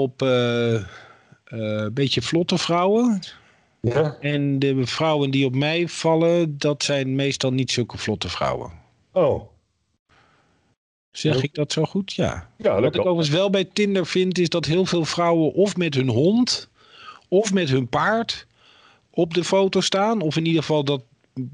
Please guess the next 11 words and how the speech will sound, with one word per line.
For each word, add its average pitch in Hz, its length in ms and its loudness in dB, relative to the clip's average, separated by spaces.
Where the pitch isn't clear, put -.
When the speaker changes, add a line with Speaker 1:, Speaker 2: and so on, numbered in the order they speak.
Speaker 1:
willen 139 280 0
noemen. 202 460 2
En 190 240 -2
ook 196 240 0
dat 190 180 2
bijna 196 240 0
alle 190 280 2
vrouwen 190 380 2
uitermate 196 720 0
sportief 185 500 0
zijn. 90 460 -4